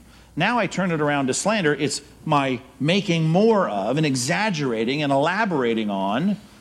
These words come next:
something that's bad in someone else to make a more serious response from the hearers in a negative way, a condemning way toward that person. So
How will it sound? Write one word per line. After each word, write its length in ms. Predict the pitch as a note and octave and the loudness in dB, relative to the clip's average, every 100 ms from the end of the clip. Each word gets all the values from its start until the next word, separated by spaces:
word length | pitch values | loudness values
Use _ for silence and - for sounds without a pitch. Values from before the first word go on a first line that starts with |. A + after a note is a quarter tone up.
| - | -6
something 320 | - F3+ D#3+ | 0 0 0
that's 160 | D3 | -2
bad 300 | A2+ D#3 E3 | -2 -2 0
in 100 | D#3 | -2
someone 340 | C#3+ D3 C3+ B2+ | -4 -2 -2 0
else 360 | F3 D3 - - - - | 2 0 -2 -10 -20 -2
to 100 | D#3 | 2
make 220 | C#3+ C#3+ | 2 0
a 120 | C#3 | -2
more 420 | C#3 C#3 C3+ C3 - - - - | -2 2 2 2 -2 -18 -20 -10
serious 720 | - - D4 B3 C3+ A2 - | -4 2 4 4 0 -4 -6
response 480 | A#2 - C3 B2 A#2 | -8 -2 0 0 -2
from 140 | B2+ | 0
the 100 | B2 | 0
hearers 540 | G#2+ A2+ A2+ C#3+ F3+ - - - - - - | 2 0 2 0 -2 -6 -12 -20 -20 -20 -6
in 100 | C3+ | -2
a 60 | B2 | 2
negative 420 | C3+ G3 D#3+ A2+ | 2 2 0 0
way, 140 | A2+ | 0
a 60 | A#2 | 0
condemning 580 | - C3 A#2 G3 E3+ A#2+ | -2 -2 0 0 0 -2
way 120 | G#2+ | -4
toward 300 | - B2 A2 | -2 0 0
that 180 | G2+ F2+ | 0 -2
person. 280 | A#2 A2 C3 | -6 -4 0
So 240 | E3 E3 | 2 0